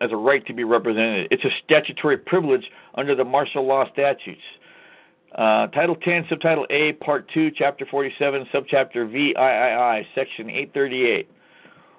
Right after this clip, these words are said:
Okay, Section eight thirty-eight, Article thirty-eight, Duties of Trial Counsel, Defense Counsel. The trial counsel of a general or special courts martial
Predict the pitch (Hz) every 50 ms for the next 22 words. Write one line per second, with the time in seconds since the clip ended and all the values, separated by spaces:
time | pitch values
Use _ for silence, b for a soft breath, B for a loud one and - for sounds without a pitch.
0 | b b b b _ _ _ _ _ - 110 110 104 - 123 117 113 - 160 160
1 | 160 170 165 160 156 - 165 156 147 151 151 151 147 - 131 139 135 - 139 139
2 | 139 135 135 127 107 110 107 139 151 151 156 143 123 - - 147 135 139 135 -
3 | 139 127 135 131 - 139 120 107 127 - 131 131 - - 123 110 104 95 - 104
4 | 87 - b b b b b b b b b - 95 - 165 175 196 208 196 -
5 | - 170 180 175 165 - 180 170 - 139 127 127 120 113 135 147 165 170 170 156
6 | 139 - - 117 - - - 135 - 135 127 123 - - 117 117 123 - - 127
7 | 120